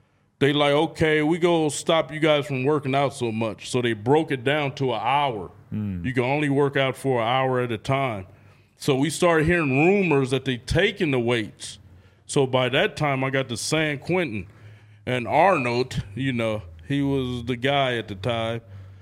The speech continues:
Speaker 1: uh, passed the bill. Take the weights out of the prisons.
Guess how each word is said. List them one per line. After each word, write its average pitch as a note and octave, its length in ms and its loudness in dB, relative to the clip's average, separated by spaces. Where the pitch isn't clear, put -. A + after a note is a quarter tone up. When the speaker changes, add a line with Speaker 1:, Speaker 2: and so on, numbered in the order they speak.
Speaker 1:
uh, A2 680 -2
passed C#3+ 360 2
the C#3 80 -2
bill. D3 360 0
Take C#3+ 220 0
the C#3 80 -2
weights D3 280 -2
out C#3 80 2
of C3+ 80 0
the B2 40 -6
prisons. A#2+ 500 -4